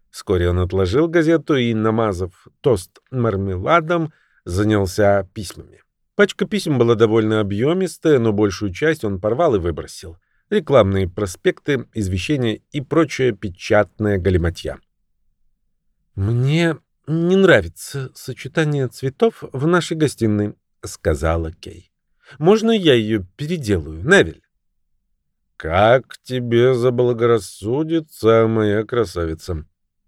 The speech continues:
«По-моему, общий тон надо сделать переливчато-синим», мечтательно проговорила Кей, «и множество атласных подушек цвета слоновой кости».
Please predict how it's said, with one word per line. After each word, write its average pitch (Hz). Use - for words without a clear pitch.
«По-моему, 82
общий 101
тон 202
надо 101
сделать 139
переливчато-синим», 117
мечтательно 104
проговорила 98
Кей, 90
«и 123
множество 117
атласных -
подушек 117
цвета 170
слоновой 117
кости». -